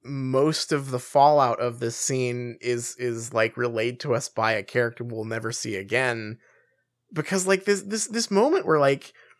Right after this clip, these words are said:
like, they're walking behind Leanne and Katie arguing, you don't know what's going on, and then, like, the imagery of, like, this,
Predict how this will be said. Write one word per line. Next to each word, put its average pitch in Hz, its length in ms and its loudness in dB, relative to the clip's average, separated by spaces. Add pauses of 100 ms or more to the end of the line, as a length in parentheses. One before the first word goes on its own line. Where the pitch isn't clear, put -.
(380)
like, 135 220 0
they're 131 120 4
walking 143 600 2
behind 135 840 -2 (120)
Leanne 110 480 -2
and 110 140 -8
Katie 143 400 -2
arguing, 139 560 0
you 117 80 -6
don't 120 160 -2
know 113 60 -8
what's 104 180 -10
going 101 260 -6
on, 131 400 2
and 113 160 -6
then, 110 320 -8
like, 98 240 -6
the - 160 -8
imagery 151 420 2
of, 127 140 2
like, 110 300 -6 (580)
this, 101 240 -6